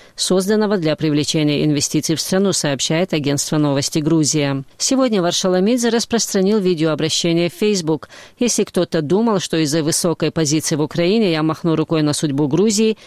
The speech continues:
и в этот судьбоносный момент предпочту личный комфорт, он сильно ошибался", сказал Варшаламидзе. "Вместе мы избавимся от навязанной нам российской мечты, остановим упадок экономики и разрушение государственных институтов.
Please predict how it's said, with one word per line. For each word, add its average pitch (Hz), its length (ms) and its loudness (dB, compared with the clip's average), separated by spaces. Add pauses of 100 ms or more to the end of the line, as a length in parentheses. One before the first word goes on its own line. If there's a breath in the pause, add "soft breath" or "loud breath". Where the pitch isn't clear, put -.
(180 loud breath)
и 226 60 0
в 214 40 0
этот 226 220 0
судьбоносный 170 720 0
момент 160 400 2
предпочту 160 560 -2
личный 147 380 0
комфорт, 202 580 -2 (140)
он 208 200 2
сильно 160 480 0
ошибался", 170 540 0
сказал 147 480 -2
Варшаламидзе. 147 960 0 (320)
"Вместе 233 340 2
мы 214 180 2
избавимся 170 560 0
от 170 120 -2
навязанной 170 520 2
нам 160 220 2
российской 165 540 0
мечты, 180 480 0 (300 loud breath)
остановим 190 580 0
упадок 156 420 -2
экономики 185 560 0
и 175 80 4
разрушение 160 600 0
государственных 147 840 0
институтов. 156 720 0